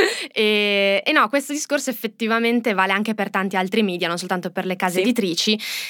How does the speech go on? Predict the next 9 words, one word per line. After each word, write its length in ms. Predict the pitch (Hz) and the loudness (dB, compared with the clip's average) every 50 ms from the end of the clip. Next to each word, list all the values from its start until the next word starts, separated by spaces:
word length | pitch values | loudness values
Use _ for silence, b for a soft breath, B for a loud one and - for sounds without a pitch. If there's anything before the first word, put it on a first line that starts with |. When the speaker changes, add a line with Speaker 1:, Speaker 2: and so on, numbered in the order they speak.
| B B | B B
Speaker 1:
E 100 | - 254 | 2 4
tra 140 | 285 330 330 | 4 4 4
l'altro, 320 | 277 202 202 202 233 196 | 4 4 2 2 -2 -2
per 180 | - - 262 262 | 0 2 2 2
non 160 | 269 262 262 262 | 4 2 2 2
renderci 580 | 262 311 330 339 302 311 294 - - 269 233 - | 2 2 2 2 2 0 0 0 0 0 0 0
facile 480 | - - 240 226 220 - - 208 185 | 0 2 2 2 2 0 -2 -2 0
la 160 | 185 208 247 247 | 2 2 0 0
cosa, 540 | - 208 190 190 202 202 202 226 233 254 | 2 0 2 2 2 2 4 4 4 4